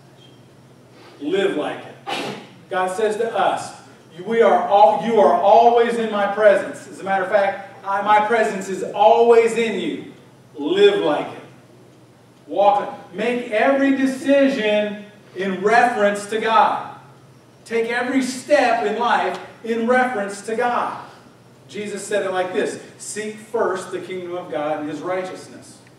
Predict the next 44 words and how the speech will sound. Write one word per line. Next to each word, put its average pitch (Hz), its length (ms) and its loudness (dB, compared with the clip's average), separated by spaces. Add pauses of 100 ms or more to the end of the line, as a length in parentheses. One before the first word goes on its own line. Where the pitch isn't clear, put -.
(600)
Well, 175 100 -12
does 143 120 -10
that 165 200 -6
mean 160 140 -10
I 151 100 -8
need 147 80 -8
to 143 60 -12
pray 165 180 -8
about 147 220 -4
where 147 100 -4
I'm 151 140 -8
gonna 147 120 -10
go 147 140 -8
to 151 100 -10
eat 151 220 -12
lunch? 151 400 -12
No, - 300 -18 (500)
right? 143 300 -14 (840)
We, 131 80 -16
we 147 180 -14
need 147 160 -14
to 147 80 -14
have 147 180 -14
some, 131 200 -20 (1080)
some, 175 420 -10
some, 175 460 -12 (1040)
so 147 320 -10 (120)
we're, 151 80 -14 (120)
we're 147 100 -12
not 143 220 -12
saying 143 280 -12
those 139 220 -12
kinds 135 300 -14
of 135 120 -14
things, 147 280 -10
but 139 120 -10
that's, 147 240 -8 (280)
that's 143 180 -14
important 156 500 -8
because - 180 -12
some 175 180 -14
people, 151 240 -16
I 131 100 -14
think, 143 220 -18